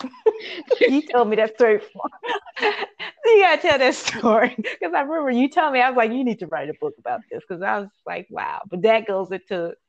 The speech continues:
Speaker 1: your mindset.
Speaker 2: Yeah.
Speaker 1: You was
Speaker 2: Yeah.
Speaker 1: determined, but please share that story.
Speaker 2: <sighs> So, um,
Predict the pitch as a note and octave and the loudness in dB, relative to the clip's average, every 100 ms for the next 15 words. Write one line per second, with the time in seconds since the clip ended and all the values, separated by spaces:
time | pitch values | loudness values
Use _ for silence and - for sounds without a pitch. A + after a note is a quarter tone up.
0 | _ - D#3+ F#3+ A3+ C#4 F4+ A4+ B3+ A#3+ | _ -20 -4 0 2 4 4 2 0 0
1 | D3 C3 E3+ G3 A3+ A3+ D4+ G#4 G#4 A4 | 0 -2 -4 -6 -6 -6 -6 -4 -4 -4
2 | B3 D3 D#3 - - _ G#4+ G4+ - - | -6 -10 -8 -12 -12 _ 2 2 2 -4
3 | C#3+ A#2+ - - A#2 A2+ - D#4+ C#4+ C4 | -6 -6 -10 -12 -10 -6 -2 -2 -2 0
4 | F4+ - - F4 - - D4 A3+ F3+ F3+ | -2 -2 -10 -12 -14 -4 0 0 -2 -6
5 | F#3 - G#3+ G3+ F#3+ F3+ | -12 -14 -10 -8 -8 -10